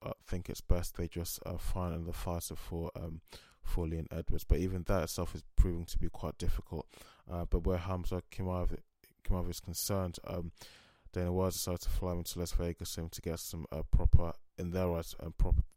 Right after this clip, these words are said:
their words, some proper medical treatment for the, um, covid nineteen, 'cause he's still showing symptoms of the virus. And it seems that it was quite, actually quite serious,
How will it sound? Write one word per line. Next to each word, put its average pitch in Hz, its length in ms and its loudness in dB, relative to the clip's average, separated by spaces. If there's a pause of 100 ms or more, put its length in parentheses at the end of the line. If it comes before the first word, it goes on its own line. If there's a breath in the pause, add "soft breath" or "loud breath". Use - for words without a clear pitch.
(100)
their 92 220 0
words, 90 300 0 (300 loud breath)
some - 180 -4
proper - 420 12
medical 87 460 -2
treatment 90 340 2
for 87 220 4
the, 82 280 -4
um, 80 200 -6 (420)
covid 87 300 -2
nineteen, 82 360 -4
'cause 82 140 0
he's 82 100 -6
still 92 200 -2
showing 85 260 -4
symptoms - 520 -6
of 82 220 -6
the 80 140 -6
virus. 87 480 -2 (1000 loud breath)
And 98 140 0
it 90 40 0
seems 104 300 -2
that 82 80 -4
it 90 40 0
was 90 120 2
quite, - 140 -6
actually 87 240 -8
quite - 320 0
serious, 87 640 -4